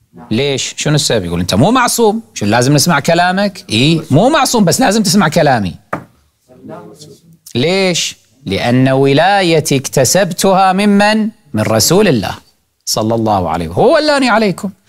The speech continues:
أنا أخطئ صحيح، أنت مأمور أن تتابعني على ما أنا عليه.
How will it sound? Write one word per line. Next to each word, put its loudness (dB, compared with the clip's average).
أنا 0
أخطئ -2
صحيح، -2
أنت 0
مأمور 2
أن 2
تتابعني 2
على 0
ما 0
أنا 2
عليه. -2